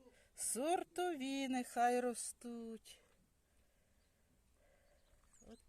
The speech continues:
такі-то. Так, ідем садить. Так,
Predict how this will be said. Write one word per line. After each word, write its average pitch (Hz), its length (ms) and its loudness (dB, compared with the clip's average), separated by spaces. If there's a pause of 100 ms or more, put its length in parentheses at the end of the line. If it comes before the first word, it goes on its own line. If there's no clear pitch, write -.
такі-то. 147 720 -14 (200)
Так, 151 260 -12 (140)
ідем 214 340 -6
садить. - 680 -10 (2500)
Так, 190 540 -6